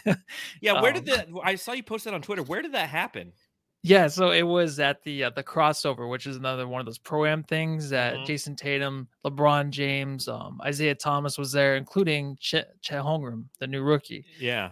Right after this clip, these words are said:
Speaker 1: Um, he, one drive, it was a fast break. LeBron had it on him.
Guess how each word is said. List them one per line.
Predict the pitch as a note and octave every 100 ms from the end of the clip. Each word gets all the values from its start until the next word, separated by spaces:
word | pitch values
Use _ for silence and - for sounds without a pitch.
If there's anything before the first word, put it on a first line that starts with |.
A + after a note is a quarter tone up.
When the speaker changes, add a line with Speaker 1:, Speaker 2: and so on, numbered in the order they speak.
| -
Speaker 1:
Um, | B2+ B2 B2 A#2 - - _ _ _
he, | - E3+ E3 D#3 - _ _ _ _ _
one | D3+ F3 F3
drive, | D3+ E3 F#3 F#3+ F#3+
it | D3
was | C3+
a |
fast | C3 D#3 D#3 -
break. | D#3+ D#3
LeBron | C#3 C#3+ C#3 C#3+
had | C#3 D3
it | D3
on | D#3+
him. | F3+ F#3+ F#3 -